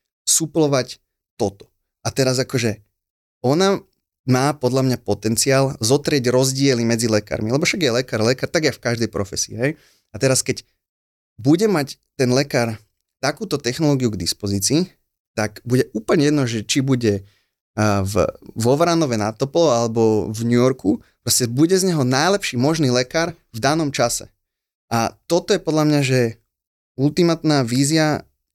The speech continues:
a budúcnosť medicíny, kam by to malo s-, spieť, lebo v konečnom dôsledku z toho najviac bude benefitovať ten pacient.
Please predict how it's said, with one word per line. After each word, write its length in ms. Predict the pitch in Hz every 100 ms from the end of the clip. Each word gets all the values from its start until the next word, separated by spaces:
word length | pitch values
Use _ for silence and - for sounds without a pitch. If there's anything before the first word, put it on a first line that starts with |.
| 117
a 80 | 113
budúcnosť 500 | 127 147 - 131 120
medicíny, 480 | 120 127 - 143 143
kam 240 | - 139
by 100 | 143 143
to 80 | 143
malo 240 | 131 131
s-, 160 | 120 - -
spieť, 480 | - - - 117 147
lebo 160 | 123 117
v 80 | -
konečnom 400 | 160 165 131 120
dôsledku 240 | 139 -
z 80 | -
toho 160 | 127
najviac 320 | 127 147 143 117
bude 160 | 117
benefitovať 560 | 120 123 131 113 110 110
ten 40 | -
pacient. 360 | 95 - -